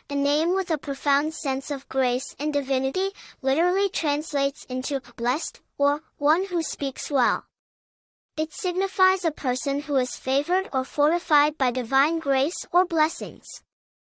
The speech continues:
It further represents an individual who expresses themselves effectively and articulately,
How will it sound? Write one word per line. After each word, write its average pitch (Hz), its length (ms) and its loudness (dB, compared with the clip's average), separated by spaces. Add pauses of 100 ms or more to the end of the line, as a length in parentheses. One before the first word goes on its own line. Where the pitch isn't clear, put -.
(500)
It 311 160 -2
further 392 440 0
represents 294 640 0
an 254 160 -4
individual 277 800 0
who 294 140 -2
expresses 294 680 -2
themselves 262 560 -2
effectively 311 840 -2
and 269 140 -2
articulately, 320 840 -2